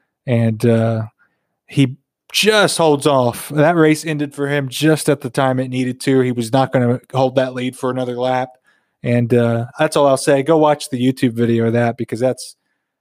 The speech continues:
talk about a car running and holding on with damage. That thing,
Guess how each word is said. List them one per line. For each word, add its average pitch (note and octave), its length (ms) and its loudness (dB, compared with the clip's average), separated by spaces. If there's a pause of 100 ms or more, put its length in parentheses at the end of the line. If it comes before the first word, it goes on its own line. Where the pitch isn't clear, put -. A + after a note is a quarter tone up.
(600)
talk C#3+ 220 0
about B2+ 380 2
a B2 80 -2
car C#3 320 2
running C3+ 480 0
and A#2 80 -14
holding C#3 380 0
on B2+ 260 0
with A#2 180 -8
damage. A#2 640 -2 (220)
That C#3 220 0
thing, A#2+ 260 -4